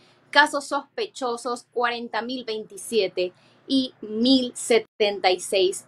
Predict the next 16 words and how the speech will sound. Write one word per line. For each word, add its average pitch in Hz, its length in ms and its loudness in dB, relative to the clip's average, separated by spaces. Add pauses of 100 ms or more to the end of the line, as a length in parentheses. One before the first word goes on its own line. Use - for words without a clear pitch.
(120)
muertes 185 760 -2
hasta 165 320 -4
este 160 460 -2
momento. 180 540 -4
Estos 196 180 -6
son 208 180 -2
datos 233 480 6 (320)
hasta 170 340 0
hoy, 180 300 2
veintisiete 208 400 -4
de 208 140 -4
noviembre 180 320 -2
de 202 60 2
dos 180 120 -4
mil 180 220 -8
veinte, 254 560 -2